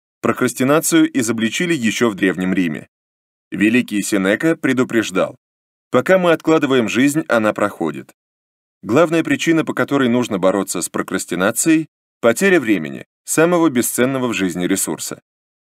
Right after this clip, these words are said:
Его можно тратить с большей пользой. Тренер по личностному росту из Чехии Петр Людвиг рассказывает о нескольких простых, но действенных способах борьбы с прокрастинацией,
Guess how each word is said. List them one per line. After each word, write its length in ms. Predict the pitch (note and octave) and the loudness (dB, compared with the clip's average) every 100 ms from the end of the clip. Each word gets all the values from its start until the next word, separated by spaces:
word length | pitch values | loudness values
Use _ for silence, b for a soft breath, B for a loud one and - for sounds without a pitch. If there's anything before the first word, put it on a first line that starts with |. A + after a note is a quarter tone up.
| _ _ | _ _
Его 300 | F#2 A2 A#2+ | -2 0 2
можно 300 | A2+ G2 F#2 | 2 -2 -4
тратить 380 | G2+ C3 C#3+ C3+ | 0 0 0 -2
с 40 | |
большей 380 | F#2+ F#2+ F2+ G#2+ | -2 -2 0 -2
пользой. 420 | G2+ F#2+ D2+ - - _ _ _ _ _ _ _ _ _ | -2 -4 -4 -8 -14 _ _ _ _ _ _ _ _ _
Тренер 360 | - F3+ F#3+ D#3+ | 0 2 2 2
по 120 | C#3+ | 2
личностному 600 | D3 - A#2+ - A2 G#2 | 2 -2 -8 -4 -2 0
росту 320 | A#2+ - G#2+ | 0 2 0
из 180 | - G2+ | 0 -4
Чехии 480 | - A#2 G#2+ G2 F#2 | 0 0 0 0 -2
Петр 380 | - G2+ F#2+ | 0 0 0
Людвиг 400 | F2+ A2 C3 D#3+ - _ | 0 0 2 -2 -2 _
рассказывает 640 | - D#3 D3+ F3+ F3 F3 D3+ | -2 0 2 0 2 0 2
о 60 | |
нескольких 540 | A2 A2 A#2+ C3 G#2 - | 0 -2 -4 -4 -6 -6
простых, 480 | E2 D#2+ D3 D#3+ - _ | -6 -2 0 0 -2 _
но 180 | C#3 D3 | 0 2
действенных 500 | C3 D3+ C3 B2+ - | 2 0 -2 -4 -2
способах 480 | A#2 A2+ G#2 E2+ | -2 -2 -4 -4
борьбы 280 | E2+ E2 A2 | -2 0 0
с 60 | B2+ | -2
прокрастинацией, 960 | G2 G2+ G#2 - G#2 F2+ - - - | -6 -4 -4 -2 -2 -2 -4 -8 -10